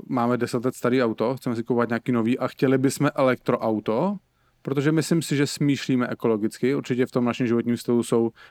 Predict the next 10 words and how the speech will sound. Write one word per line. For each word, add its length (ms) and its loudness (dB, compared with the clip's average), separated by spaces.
věci, 260 2
které 200 2
bychom 280 0
mohli 200 2
vylepšit, 400 0
aby 180 -2
opravdu 360 -2
jsme 180 -4
žili 220 -2
ekologicky, 800 -2